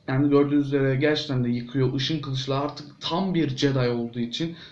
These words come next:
ışın kılıcının nasıl kullanıldığını da bildiği için artık, e, yok edebiliyor.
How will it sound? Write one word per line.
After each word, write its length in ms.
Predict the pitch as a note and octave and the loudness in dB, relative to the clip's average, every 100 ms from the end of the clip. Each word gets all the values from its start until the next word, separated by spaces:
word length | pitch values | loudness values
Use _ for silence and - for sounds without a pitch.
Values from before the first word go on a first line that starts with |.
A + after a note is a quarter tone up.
| - | -8
ışın 240 | C3+ F3 F3+ | -2 0 0
kılıcının 520 | E3 D3+ C#3+ D3 C#3+ | 0 -2 0 2 2
nasıl 300 | D#3+ D#3+ C#3 | 0 -4 -4
kullanıldığını 680 | C#3 C3+ C3+ B2+ C3+ C#3 C#3 | -2 0 0 2 2 2 2
da 160 | A#2 | 0
bildiği 440 | A#2 A2+ A2+ A#2 A2+ | 0 -2 0 0 0
için 320 | - F#3+ G3+ - - - | -4 -4 -4 -10 -18 -10
artık, 600 | D#3+ C#3+ C3 E3+ F#3 - - | -2 -2 0 -2 -4 -4 -2
e, 60 | B2 A#2 A#2+ A#2 A#2 A2+ | 0 2 2 0 0 0
yok 220 | D3 C#3 | 0 2
edebiliyor. 440 | B2 E3 D3 A2 | 2 2 2 0